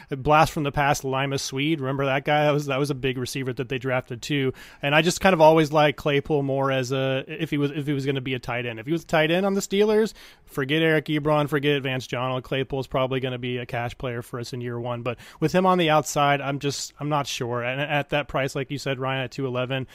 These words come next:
I'm not, I'm not willing to pay that for him to wait. Um, I, I still think James Washington is the second best receiver on that team, despite all the Deontay Johnson love. Um, and he's gonna play outside too. Um, so it's gonna be interesting to see how he,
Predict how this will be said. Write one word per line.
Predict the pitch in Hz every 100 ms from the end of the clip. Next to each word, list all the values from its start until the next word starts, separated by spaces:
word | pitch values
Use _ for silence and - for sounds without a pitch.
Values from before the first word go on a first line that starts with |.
| - -
I'm | 123
not, | 131 131 127
I'm | 139
not | 139 123
willing | 127 123
to | 113
pay | - 120
that | 117 117
for | - 120 117
him | 123 117
to | - 110
wait. | 117 117 123 - - - -
Um, | 113 117
I, | 131 147
I | 135
still | - 151
think | - 156 135
James | 147 143 127
Washington | 135 135 139 127 139
is | 131 120
the | 123
second | 131 143 135
best | 131 -
receiver | 131 139 131 131
on | 131
that | 131 131
team, | - 131
despite | 123 - 127 127
all | 123
the | 135
Deontay | 123 131 127 139 120
Johnson | 127 127 135 123
love. | 127 127 - - - -
Um, | 123 120
and | 143
he's | 151
gonna | 160
play | - 147
outside | 143 139 139 135 131 123 - _ _
too. | - 160 135 123 143
Um, | 127 123 120
so | - 131
it's | 135
gonna | 185 185
be | 180
interesting | 170 - 170
to | -
see | 151
how | 151
he, | 147